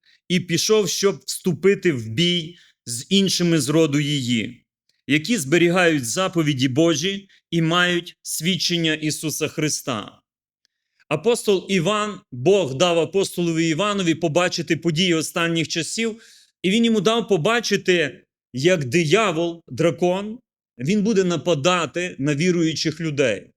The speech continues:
Він буде нападати на справжніх християн.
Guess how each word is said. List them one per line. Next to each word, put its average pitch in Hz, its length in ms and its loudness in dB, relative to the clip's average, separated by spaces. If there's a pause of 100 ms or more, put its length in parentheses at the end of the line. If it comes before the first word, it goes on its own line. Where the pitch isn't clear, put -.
(120)
Він 175 180 0
буде 185 200 0
нападати 170 600 -2
на 151 140 -2
справжніх 160 560 -4
християн. 156 760 -4